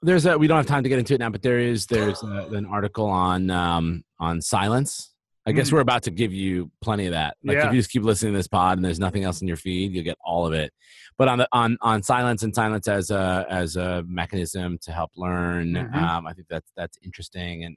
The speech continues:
Speaker 1: and how we can use that, others can use it. Um, yeah, look, I mean, i-, this is, this is, we are, um, ha-, have <laughs> biases here, I'm sure, as three podcast hosts, but, uh, I think audio is interesting. I think text is interesting. I think making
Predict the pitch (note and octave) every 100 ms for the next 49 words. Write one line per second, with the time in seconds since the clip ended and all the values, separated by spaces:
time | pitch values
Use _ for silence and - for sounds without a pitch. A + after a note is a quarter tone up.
0 | _ D#2+ D#2+ D#2 D#2+ _ _ _ _ _
1 | _ - A#2 - B2+ A#2 G2 G#2+ F#2+ F2
2 | - G2 F#2 F2+ F#2+ F#2 - F2+ F2 E2
3 | E2 F2 - - - - - F#3 C3 D#3
4 | - C3 B2+ B2+ C#3+ C3+ B2+ C3+ A2+ C3
5 | C3 A#2+ G2 - - - - C#3+ C3+ C3
6 | C3 B2 A#2 A2+ G#2+ G#2 G2+ F#2+ F#2 F2+
7 | F#2 - - G#2+ G#2+ A2+ G2 G2 A2 A2
8 | - - C3+ G#2+ - A2+ - C3 G2 B2+
9 | A2+ G#2+ G2+ - G2+ G#2+ F#2 G#2+ G2+ G2
10 | G2+ F2+ F2 - F#2+ E2+ - - - -
11 | F#2+ F2 - _ - _ _ _ A#2 A#2+
12 | A#2+ A#2+ A#2+ D#3+ D#3+ - - C3+ C#3+ C#3+
13 | C#3+ C#3+ C3+ C3+ C3+ C3+ B2+ - A2 G#2
14 | A2 C3+ C3 B2 A2 G2+ A#2 G#2 G#2+ A2
15 | G#2 - A2 G2 F#2+ G2+ G#2 A#2 G#2 G2